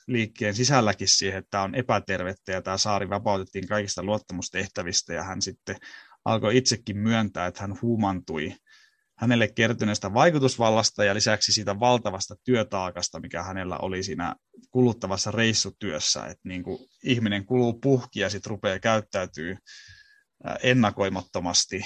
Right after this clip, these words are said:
ja sitten kun pääsee tollaiseen johtoasemaan, niin sit siitä on niinku kamalaa jälkeä. Mut sit niinku vanhallis-lestadilainen historiankirjoitus ite yrittää niinku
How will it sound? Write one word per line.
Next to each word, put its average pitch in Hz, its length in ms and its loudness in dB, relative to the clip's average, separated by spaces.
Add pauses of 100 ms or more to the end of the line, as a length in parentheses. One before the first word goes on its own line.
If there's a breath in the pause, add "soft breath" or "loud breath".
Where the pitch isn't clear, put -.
ja 101 140 -4
sitten 95 360 -6
kun 95 200 -6 (320)
pääsee 101 300 0
tollaiseen 98 460 -2
johtoasemaan, 87 800 -2
niin 80 80 -8
sit - 200 -12
siitä 80 240 -10
on 80 60 -10
niinku 98 180 -10
kamalaa 85 540 -4 (680 soft breath)
jälkeä. 80 640 -2 (840 loud breath)
Mut 98 160 -2
sit 117 200 2
niinku 113 460 2 (760)
vanhallis-lestadilainen 110 920 2
historiankirjoitus 110 840 2
ite 120 220 4
yrittää 95 540 -4
niinku 92 360 -8